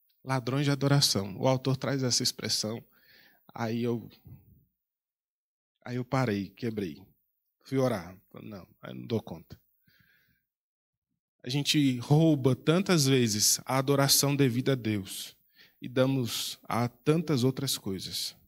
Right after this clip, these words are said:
Adão e Eva foram criados para serem adoradores, essencialmente. Por isso, Deus precisava falar com eles na criação. Deus pegou aquele tempinho para falar e se direcionar a eles, para que eles entendessem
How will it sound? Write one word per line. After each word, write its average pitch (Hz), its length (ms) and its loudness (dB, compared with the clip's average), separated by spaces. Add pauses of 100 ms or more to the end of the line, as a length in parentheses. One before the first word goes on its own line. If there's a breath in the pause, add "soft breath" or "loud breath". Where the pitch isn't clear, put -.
(1300)
Adão 143 280 2
e 147 60 2
Eva 147 240 2
foram 151 240 0
criados 143 380 0
para 147 160 -4
serem 147 260 -2
adoradores, 143 680 -4
essencialmente. 120 920 -2 (960)
Por 143 140 -2
isso, 143 380 0
Deus 143 240 -2
precisava 143 540 -2
falar 147 400 -6
com 147 180 -6
eles 120 200 0
na 113 140 -6
criação. 110 600 -6 (500 soft breath)
Deus 170 760 4 (920)
pegou 156 280 2
aquele 165 280 2
tempinho 165 560 -2
para 160 180 -4
falar 156 340 2
e 156 40 0
se 156 120 0
direcionar 147 440 -2
a 143 80 2
eles, 151 180 0
para 156 180 -4
que 160 160 -2
eles 156 200 4
entendessem 175 880 2